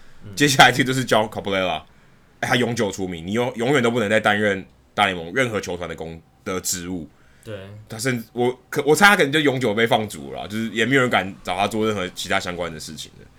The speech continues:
Speaker 1: 对啊，因为涉及到这，这么大的丑闻，而且除了 John Cabrera 被终身禁赛之外，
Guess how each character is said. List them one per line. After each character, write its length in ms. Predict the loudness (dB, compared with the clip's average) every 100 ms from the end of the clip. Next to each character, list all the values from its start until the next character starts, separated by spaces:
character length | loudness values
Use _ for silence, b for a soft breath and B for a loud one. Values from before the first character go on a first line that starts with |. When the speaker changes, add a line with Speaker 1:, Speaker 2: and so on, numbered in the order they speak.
| -8
Speaker 1:
对 100 | -4
啊， 140 | -2
因 100 | -2
为 200 | -2 -2
涉 260 | -2 -2 -2
及 160 | -2 -2
到 160 | -2
这， 180 | 0 -2
这 80 | -2
么 80 | -4
大 140 | -2
的 60 | -2
丑 200 | -4 -6
闻， 240 | -12 -18 -20 -20 b b
而 100 | -8
且 240 | 0 2 2
除 220 | 0 2
了 160 | 2 4
John 180 | 0
Cabrera 460 | 0 -2 0 2 0
被 100 | -2
终 180 | -6 -6
身 160 | -4
禁 180 | -4 -4
赛 160 | -4 -4
之 140 | -4
外， 260 | -4 -6 -8